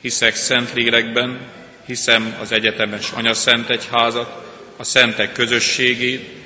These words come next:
a bűnök bocsánatát, a test feltámadását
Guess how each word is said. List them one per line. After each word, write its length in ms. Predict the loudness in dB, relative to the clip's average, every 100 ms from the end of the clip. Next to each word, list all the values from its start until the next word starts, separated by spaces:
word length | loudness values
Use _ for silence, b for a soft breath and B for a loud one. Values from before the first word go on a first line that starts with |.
| -20 -6
a 120 | -4
bűnök 440 | 0 0 2 0 -2
bocsánatát, 960 | -4 2 4 4 0 -4 -6 -6 -14 -20 -20 -20
a 160 | -18 0
test 300 | 2 2 -2
feltámadását 1200 | 0 4 4 2 0 0 -2 -2 -2 -4 -4